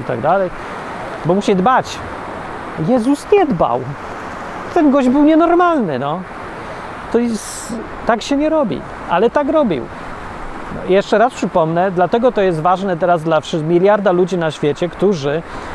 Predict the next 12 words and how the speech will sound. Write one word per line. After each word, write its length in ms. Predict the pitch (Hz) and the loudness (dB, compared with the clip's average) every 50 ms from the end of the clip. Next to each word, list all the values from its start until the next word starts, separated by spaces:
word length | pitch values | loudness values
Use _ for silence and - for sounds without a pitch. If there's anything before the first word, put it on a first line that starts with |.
| - - - | -10 -8 0
twierdzą, 340 | - 190 214 214 226 214 185 | 2 2 4 4 2 2 2
że 100 | 190 180 | 0 0
są 160 | - 214 196 | 2 2 4
jego 180 | 202 185 202 | 4 4 4
naśladowcami, 800 | 185 185 170 - 202 175 160 165 - - - 151 147 156 180 208 208 | 2 2 0 0 0 0 2 0 0 2 0 0 0 0 -2 -4 -4
żeby 360 | 160 143 156 160 139 165 196 | -2 0 2 2 4 4 4
byli 300 | 170 156 151 147 175 170 | 4 4 2 4 4 2
jego 220 | 143 160 147 175 175 | 2 4 2 2 2
naśladowcami. 800 | 185 190 - - 233 226 285 285 - - 359 269 175 147 120 110 - - - - - - - - - - - | 2 2 2 2 2 2 2 2 2 0 2 2 2 0 -2 -4 -6 -10 -12 -12 -12 -12 -12 -12 -12 -8 -2
Bo 120 | - 156 190 | 0 2 4
nie 160 | 277 339 294 | 4 4 4
są, 240 | - - 160 135 | 2 2 0 2